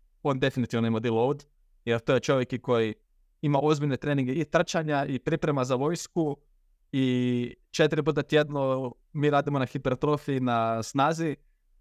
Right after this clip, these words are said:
tako da, ok, takva osoba će trebati imati deload, ozbiljni powerlifteri, weightlifteri će trebati imati deload, ali prosječan vježbač neće trebati imati deload. Ako treniraš tri do četiri sata tjedno, neki smislen program treninga,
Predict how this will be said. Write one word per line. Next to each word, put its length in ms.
tako 220
da, 100
ok, 80
takva 280
osoba 260
će 120
trebati 340
imati 180
deload, 420
ozbiljni 400
powerlifteri, 720
weightlifteri 560
će 120
trebati 360
imati 220
deload, 480
ali 300
prosječan 460
vježbač 680
neće 340
trebati 280
imati 160
deload. 400
Ako 240
treniraš 560
tri 160
do 80
četiri 300
sata 300
tjedno, 520
neki 280
smislen 440
program 380
treninga, 560